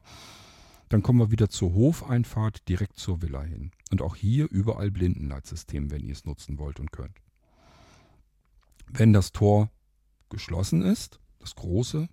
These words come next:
vor allem, dann wieder mit dem Langstock dran <coughs> und, ähm, Türklinke suchen,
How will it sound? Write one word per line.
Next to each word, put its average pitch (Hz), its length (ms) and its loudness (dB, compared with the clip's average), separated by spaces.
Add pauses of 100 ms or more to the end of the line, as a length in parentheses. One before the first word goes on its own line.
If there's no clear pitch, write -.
vor - 180 -12
allem, 143 280 0 (720)
dann 92 200 4
wieder 101 160 6
mit 95 160 4
dem 90 120 6
Langstock 90 440 0
dran 98 340 4 (1900)
<coughs> 110 200 12 (540)
und, 123 480 6
ähm, 107 440 6 (920)
Türklinke 135 500 2
suchen, 151 420 4